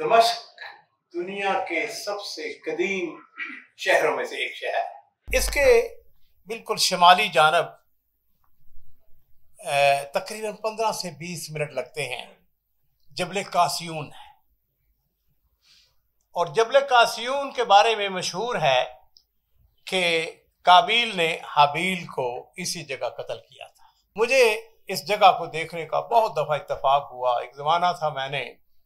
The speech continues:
कुछ नहीं तो कोई पच्चीस तीस मरतबा मुझे दमिश्क जाने का इत्तेफाक हुआ। शाम के वक़्त ये जबल कासियून के ऊपर चढ़कर शहर को देख के बड़ा ही खूबसूरत मंजर,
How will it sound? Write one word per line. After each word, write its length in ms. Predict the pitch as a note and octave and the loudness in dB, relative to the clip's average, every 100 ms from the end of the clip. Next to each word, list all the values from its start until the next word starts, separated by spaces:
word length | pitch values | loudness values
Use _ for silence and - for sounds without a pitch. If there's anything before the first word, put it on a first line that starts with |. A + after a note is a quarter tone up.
| _ _ _ _ | _ _ _ _
कुछ 220 | A3 G#3 | -6 -4
नहीं 140 | A3 G3+ | -4 -4
तो 120 | F#3 | -6
कोई 260 | F#3+ - G3 | -10 -6 -6
पच्चीस 360 | G#3+ G#3 - | -4 -6 -4
तीस 260 | A3+ A#3 - | -2 -4 -2
मरतबा 380 | D#3 C#3 D3 C#3 | -4 -4 0 0
मुझे 480 | C3+ B2+ A#2 - _ _ _ _ B2 | 0 -6 -8 -10 _ _ _ _ -12
दमिश्क 380 | D#3+ D#3+ - - | -2 0 -2 -4
जाने 240 | C3 C3 C3+ | -6 -4 -4
का 120 | B2 | -6
इत्तेफाक 520 | - A#2+ C3+ C#3 C#3 | -6 -4 0 -2 -4
हुआ। 400 | A#2+ A#2 A2+ - _ _ _ _ _ _ _ _ _ _ _ _ | -8 -8 -8 -12 _ _ _ _ _ _ _ _ _ _ _ _
शाम 400 | - A3 B3 B3 | -4 0 0 -2
के 160 | - G3+ | -10 -8
वक़्त 540 | G#3 G#3+ G#3 - _ _ _ _ _ _ | -6 -4 -6 -8 _ _ _ _ _ _
ये 680 | D3+ E3 F#3+ F3 E3 - _ _ | -12 -6 -4 -4 -8 -10 _ _
जबल 340 | B2+ E3 F3+ E3+ | -8 -6 -4 -4
कासियून 720 | F3 D#3 D3 D#3 D#3+ E3 D#3+ | 2 2 2 -6 -10 -10 -12
के 160 | D3+ | -16
ऊपर 600 | D#3 D3 E3 C#3 B2+ - _ _ _ _ - _ | -16 -8 0 0 0 -10 _ _ _ _ -20 _
चढ़कर 440 | - G3 E3 E3+ D3 | 2 2 2 -2 -4
शहर 380 | - F3 E3+ D#3 | -4 -2 -2 -2
को 160 | D#3 | -8
देख 300 | C#3+ E3+ E3+ | -12 -14 -14
के 100 | F3+ | -16
बड़ा 280 | F#3 - E4 | -18 -6 -4
ही 100 | C4+ | -4
खूबसूरत 640 | - - G3 - - G#3+ - | -6 -10 -16 -14 -6 -6 -6
मंजर, 380 | C3+ B2+ B2 - | -12 -14 -18 -20